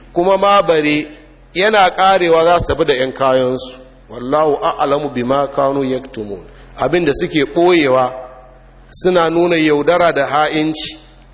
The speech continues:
Allah yana sane da shi. Akwai matsala. Duk wanda ya san ba mutumin kirki bane, wallahi marma zai tuba, Allah ya san ka.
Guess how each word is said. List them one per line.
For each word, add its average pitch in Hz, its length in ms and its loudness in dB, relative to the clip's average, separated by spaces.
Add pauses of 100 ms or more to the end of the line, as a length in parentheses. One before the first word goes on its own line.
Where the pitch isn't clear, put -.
(100)
Allah 160 320 0
yana 127 220 0
sane 107 260 -10
da 92 120 -12
shi. - 260 -10 (760)
Akwai 127 240 -2
matsala. 120 640 -4
Duk 220 280 -4
wanda 180 280 0
ya 135 80 2
san 147 220 -2
ba 131 120 0
mutumin 123 400 -4
kirki 127 400 -2
bane, 117 340 0 (340)
wallahi 127 460 0
marma 127 320 -2
zai 131 180 0
tuba, 117 300 -2
Allah 135 300 0
ya 110 60 0
san 113 240 -4
ka. 101 140 -10